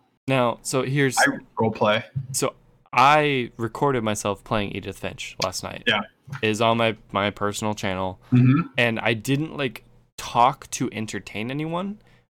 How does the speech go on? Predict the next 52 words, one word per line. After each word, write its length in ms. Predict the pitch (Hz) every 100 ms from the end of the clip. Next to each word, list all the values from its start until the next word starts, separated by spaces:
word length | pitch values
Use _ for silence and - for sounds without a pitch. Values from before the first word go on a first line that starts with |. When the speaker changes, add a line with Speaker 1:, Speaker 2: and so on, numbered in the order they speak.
| -
Speaker 1:
But 80 | 123
Speaker 2:
Yeah. 100 | 107
Speaker 1:
I 100 | 123
literally 440 | 120 135 143 151
just 220 | 131 123 117
vocalized 640 | 107 110 123 113 107 -
my 100 | 104
inner 200 | - 95
thoughts. 400 | 95 - - -
Like, 180 | 110 107
whatever 320 | 120 120 131 151
was 160 | 135
in 60 | 135
my 80 | 120
Speaker 2:
Yeah. 40 |
Speaker 1:
brain, 380 | 104 110 131 151 -
I 80 |
spoke. 460 | 110 - 92 - - - 131
You're 100 | 120
like, 160 | 110 -
"Oh, 220 | 160 131
that's 240 | 104 123 -
weird. 220 | 101 101
Oh, 280 | - 175 156
this 180 | 123 -
is 80 | 123
creepy. 360 | 151 139 107
I 40 | 107
don't 140 | 120
like 200 | 120 -
this." 280 | 98 92 -
Like, 220 | 117 107 - - 127
Speaker 2:
Yep. 100 | 123 - - _ -
Speaker 1:
because 360 | 135 151 156
I 60 | 147
want 300 | 127 131 131 -
to 480 | 135 131 127 123 120 - _ _ _ -
someday, 760 | - 127 127 120 113 107 107
maybe, 640 | - 110 110 117 110 104 101
I 100 | 113
don't 140 | 156
even 160 | 165 170
know 100 | 170
if 100 | 160
I 60 |
will 200 | 147 165
in 60 | 127
the 60 | 98
future, 360 | 101 90 - -
but, 80 | 117
like, 260 | 110 - _
Speaker 2:
Yeah. 80 | 123